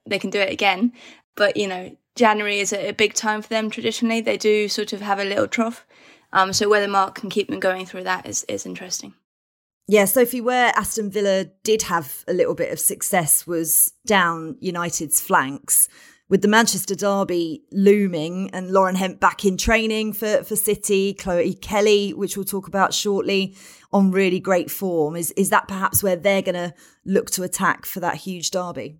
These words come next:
Speaker 1: I think you think of City's strengths and they got, what, Bunny Shaw up front, who's absolutely lethal this season. But those wide players are their key. That's where they deliver those crosses in. So I, I think it's something United have to be aware of for sure.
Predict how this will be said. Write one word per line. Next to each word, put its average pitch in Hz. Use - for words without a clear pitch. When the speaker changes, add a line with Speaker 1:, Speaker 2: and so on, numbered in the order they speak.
Speaker 1:
I 240
think 240
you 220
think 220
of 202
City's 208
strengths 185
and 180
they 185
got, 190
what, 175
Bunny 202
Shaw 185
up 185
front, 185
who's 180
absolutely 185
lethal 196
this 175
season. 185
But 196
those 202
wide 196
players 202
are 185
their 185
key. 202
That's 196
where 185
they 185
deliver 190
those 185
crosses 180
in. 190
So 196
I, 190
I 202
think 220
it's 214
something 220
United 202
have 190
to -
be 190
aware 190
of 208
for -
sure. 208